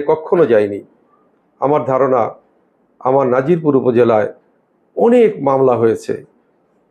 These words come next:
তার মধ্যে হাইকোর্ট থেকে প্রায় এক হাজার বা তার বেশি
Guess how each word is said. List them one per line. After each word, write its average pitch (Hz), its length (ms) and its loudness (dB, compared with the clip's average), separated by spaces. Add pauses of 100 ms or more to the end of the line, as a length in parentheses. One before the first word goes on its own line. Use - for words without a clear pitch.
(160)
তার 165 180 0
মধ্যে 180 300 2 (460)
হাইকোর্ট 156 460 0
থেকে 120 240 -2 (260)
প্রায় 135 220 0
এক 185 340 0
হাজার 123 340 0 (1300)
বা 135 120 0
তার 139 220 0
বেশি 135 520 0